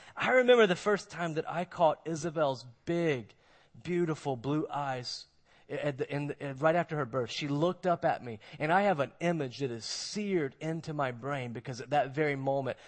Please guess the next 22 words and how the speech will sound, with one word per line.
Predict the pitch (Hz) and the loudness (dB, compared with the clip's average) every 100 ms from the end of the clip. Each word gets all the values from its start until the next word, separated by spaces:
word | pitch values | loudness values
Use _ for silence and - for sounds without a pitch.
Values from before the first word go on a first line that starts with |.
| - - | -20 -16
I | - 151 | -8 -4
was | 156 123 | -4 -6
knit | 120 123 131 156 - - | -6 -6 0 0 0 -8
to | 135 | -6
her | 139 | -4
in | 120 | -4
a | |
way | 117 127 131 | -4 -2 0
that | 123 123 | 0 0
I | 143 | -2
can't | 156 135 | -2 -4
even | 127 117 | -4 -8
explain, | 107 - - 143 143 139 | -10 -12 -10 -6 -4 -4
and | 123 | -6
you | 120 | -10
can | 120 | -12
only | - 135 131 127 | -8 -8 -6 -8
understand | 123 117 143 127 | -8 -10 -8 -8
if | 120 | -8
you're | 117 | -10
a | |
parent. | 107 - 170 131 - | -8 -4 -2 -2 -6